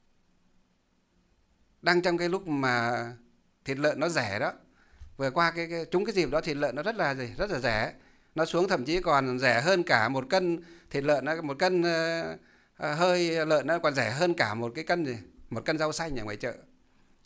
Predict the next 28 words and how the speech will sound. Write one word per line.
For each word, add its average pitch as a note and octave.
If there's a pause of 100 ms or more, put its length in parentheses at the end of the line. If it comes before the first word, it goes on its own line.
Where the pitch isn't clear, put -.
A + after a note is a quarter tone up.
(260)
Rẻ A#2+
hơn E3+
cả C3+
một C3
cái D3+
cân E3+
khoai D#3+
tây E3
ngoài A#2
chợ. A#2 (1500)
Cho E3
nên F3+
á, E3+ (2250)
cái E3+
hôm F3+
đại C3+
lễ D3
Phật D#3+
đản A#2
Phật B2
lịch B2
hai D#3
nghìn C3+
năm C#3+
trăm D3
sáu C3+
mươi D#3+
mốt, F#3+